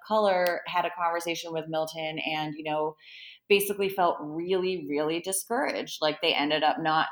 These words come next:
going for it. And, you know, what this person said was effectively, you know, uh, I'm paraphrasing, but Milton said, you know, "Tor-, Toronto Centre, uh, all of Toronto's really competitive. Like, uh, like, there's other ways you could help the party." Like, um,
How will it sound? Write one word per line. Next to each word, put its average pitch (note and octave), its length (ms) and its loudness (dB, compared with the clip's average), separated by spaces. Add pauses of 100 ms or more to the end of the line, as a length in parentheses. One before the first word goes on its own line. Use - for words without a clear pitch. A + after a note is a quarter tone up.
(140)
going C4 340 4
for C#3+ 280 2
it. D3 260 4 (120)
And, E3 480 2 (360)
you G3+ 120 0
know, F#3 320 2
what F3 260 4
this F#3+ 140 0
person F#3 400 -4
said A#3+ 360 6
was F#3+ 360 0
effectively, F3 800 -2
you E3 160 -2
know, D#3+ 340 0 (160)
uh, D#3 320 4 (100)
I'm E3 160 2
paraphrasing, G3+ 540 -2
but D#3 80 -6 (240)
Milton F3 260 -8
said, E3+ 200 -2
you E3 80 -2
know, D#3+ 80 -4
"Tor-, - 180 -14 (100)
Toronto F3+ 260 -4
Centre, G3 500 -2 (240)
uh, D3+ 260 0
all D#3+ 160 4
of D#3 100 -6
Toronto's D#3 300 -6
really A#2+ 160 -6
competitive. A#3 640 0
Like, E3+ 260 -2
uh, A3+ 380 2
like, G3+ 160 -2
there's D3+ 180 -6
other F3 220 0
ways E3+ 220 -4
you D#3 80 -16
could - 100 -12
help - 220 -4
the - 120 -20
party." B3+ 400 0
Like, F#3 220 2 (640)
um, F#3+ 420 4